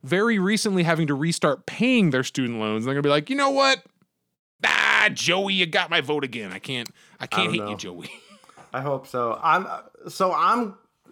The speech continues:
Speaker 2: I'm in a lesser of two evils the next election, probably. <laughs>
Speaker 1: Are you again? Are you gonna? <laughs>
Speaker 2: Yes.
Speaker 1: I'm not saying vote for the greater of two evils. My last thing, I've talked about this a lot. I didn't even vote for president. I just
Speaker 2: Sure.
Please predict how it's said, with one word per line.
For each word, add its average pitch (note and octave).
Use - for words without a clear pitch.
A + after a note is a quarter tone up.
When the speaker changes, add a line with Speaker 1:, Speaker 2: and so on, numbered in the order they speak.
Speaker 2:
I'm G3+
in A#3+
a G#3+
lesser F#3
of D#3
two D#3+
evils B2+
the C3
next B2
election, A2
probably. A2
<laughs> -
Speaker 1:
Are B2
you B2+
again? B2
Are -
you A2
gonna? A#3
<laughs> -
Speaker 2:
Yes. G#3+
Speaker 1:
I'm F#4
not F#4+
saying D4+
vote G#3+
for G#3
the E3+
greater G3
of D#3+
two D#3
evils. C#3+
My G#3
last C#4
thing, A3+
I've F3+
talked C#3+
about D3
this D3
a -
lot. D#3+
I E3+
didn't F#3
even E3+
vote D3+
for G#2+
president. F#2
I -
just A#2
Speaker 2:
Sure. F2+